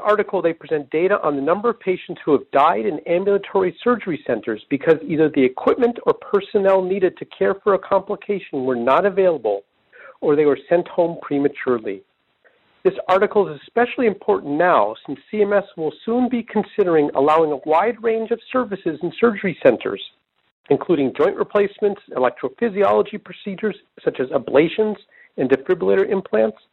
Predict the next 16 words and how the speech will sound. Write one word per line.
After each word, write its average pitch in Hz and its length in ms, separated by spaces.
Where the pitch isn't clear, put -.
and 180 200
cardiac 247 460
procedures, 135 520
including 175 420
cardiac 170 500
caths 170 300
and 135 140
stents. 117 300
And 196 100
if 180 140
you 220 60
remember 220 260
my 220 160
article 202 420
last 233 460
year, 110 320